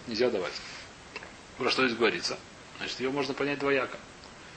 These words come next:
Можно понять, что, что такое над ним махзирим. Значит, есть еще один вопрос о хазара в шаббат.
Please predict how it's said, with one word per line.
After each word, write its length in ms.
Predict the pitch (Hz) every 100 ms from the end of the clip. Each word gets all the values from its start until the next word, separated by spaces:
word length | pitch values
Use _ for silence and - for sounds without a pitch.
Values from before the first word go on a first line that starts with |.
| - - -
Можно 220 | 139 143
понять, 300 | 127 131 131
что, 260 | - 113 -
что 180 | -
такое 180 | 110 127
над 160 | 110 104
ним 160 | 127
махзирим. 400 | 101 98 107 92
Значит, 220 | 90 87 123
есть 120 | -
еще 140 | 127
один 120 | 113
вопрос 340 | 104 - 110 -
о 100 | 101
хазара 460 | - 107 104 101
в 40 | 98
шаббат. 300 | 95 82